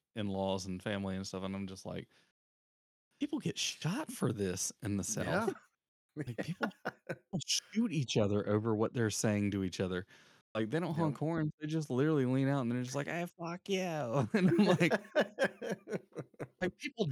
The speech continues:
Speaker 1: die in the South over this, like, literally guns are drawn. <laughs>
Speaker 2: Yep.
Speaker 1: Like,
Speaker 2: Yep.
Speaker 1: insane. <laughs>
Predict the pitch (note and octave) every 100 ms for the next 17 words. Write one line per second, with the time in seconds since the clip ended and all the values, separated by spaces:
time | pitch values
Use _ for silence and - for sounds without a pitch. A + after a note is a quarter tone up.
0 | A2+ - D3+ C4+ C#4+ G3 C3+ A#2+ - -
1 | A2+ A2 G#2 - A#2 G#2+ G#2 F#2+ - A2+
2 | B2 C#3 F3 F#3+ D#3+ B2+ C#3 C#3+ C3+ A2+
3 | G2+ G#2+ F#2 A#2 F3 G3+ - G#3+ - G3+
4 | F#3+ G3+ G#3 G3 F#3+ _ _ _ _ -
5 | C#3 - - D#3 F#3 D#3 A2+ - _ _
6 | _ _ - - G#3 - -